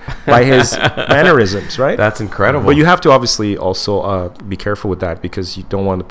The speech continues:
Speaker 1: per-, him to, to become like a, like a no, like a no one. You know, like a Peter Sellers, how he was talking at the end of his life, how he basically said, "I became so good at doing other people that I don't know who I am."
Speaker 2: Really? Oh, that's interesting. That's
Speaker 1: That
Speaker 2: the
Speaker 1: was
Speaker 2: opposite of a comedian.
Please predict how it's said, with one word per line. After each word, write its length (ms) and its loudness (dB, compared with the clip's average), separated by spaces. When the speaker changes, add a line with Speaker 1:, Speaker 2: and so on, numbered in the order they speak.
Speaker 1:
per-, 100 -16
him 140 -6
to, 260 -4
to 100 -10
become 360 -6
like 200 -4
a, 240 -6
like 160 -8
a 40 -2
no, 300 -2
like 180 -6
a 40 -4
no 140 -2
one. 280 0
You 100 -2
know, 120 2
like 180 0
a 160 2
Peter 260 0
Sellers, 480 2
how 160 0
he 120 0
was 200 -6
talking 400 -4
at 60 -2
the 100 -2
end 100 -2
of 60 -6
his 120 -6
life, 300 -2
how 260 -4
he 200 -10
basically 440 -4
said, 320 -4
"I 100 -2
became 360 -4
so 220 -2
good 200 -2
at 140 -2
doing 240 -4
other 180 -2
people 500 -4
that 300 -6
I 160 -6
don't 420 -8
know 180 -2
who 120 0
I 40 4
am." 60 4
Speaker 2:
Really? 260 4
Oh, 140 0
that's 200 -2
interesting. 520 -6
That's 120 -6
Speaker 1:
That 80 6
Speaker 2:
the 60 6
Speaker 1:
was 80 8
Speaker 2:
opposite 360 2
of 80 -4
a 40 -6
comedian. 500 -6